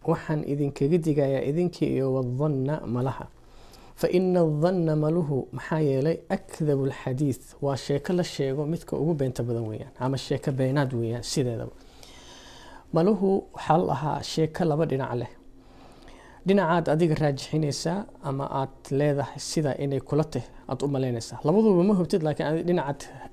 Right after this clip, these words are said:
raajixinaysaa. Marka maanta oo dhan sheekadaada marka waxa ku jirto, "Waxaan u malaynayaa, waxaan u malaynayaa, waxaan u malaynayaa," ayaa leedahay.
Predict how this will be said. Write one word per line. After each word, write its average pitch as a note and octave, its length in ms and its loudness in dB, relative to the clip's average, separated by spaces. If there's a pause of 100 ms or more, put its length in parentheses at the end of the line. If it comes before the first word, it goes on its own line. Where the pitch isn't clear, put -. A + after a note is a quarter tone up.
(160)
raajixinaysaa. B2+ 680 -2 (1000)
Marka - 440 -2
maanta G3 340 2
oo F3+ 60 4
dhan F#3+ 180 0
sheekadaada F3+ 480 2
marka F3+ 160 -2
waxa D#3 140 -10
ku G3 100 -4
jirto, D#3+ 280 -2
"Waxaan D#3 240 -4
u D#3+ 100 -4
malaynayaa, D#3 560 0
waxaan C#3+ 320 -6
u E3+ 80 -4
malaynayaa, D3+ 460 0
waxaan D#3 260 -6
u F#3+ 40 -4
malaynayaa," D3+ 520 0
ayaa A#2+ 160 -4
leedahay. A#2 300 -6